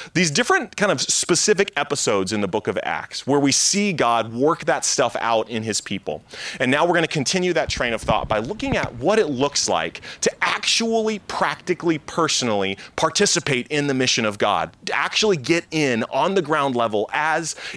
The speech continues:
individuals who make up the body of Christ in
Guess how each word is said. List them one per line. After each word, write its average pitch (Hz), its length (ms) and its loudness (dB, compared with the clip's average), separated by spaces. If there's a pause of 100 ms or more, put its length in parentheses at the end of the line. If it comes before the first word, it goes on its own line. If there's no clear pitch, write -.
individuals 180 720 2
who 165 160 0
make 156 300 2
up - 180 2
the 147 100 2
body 113 320 2
of 104 140 -4
Christ 92 540 -2 (240)
in 147 360 2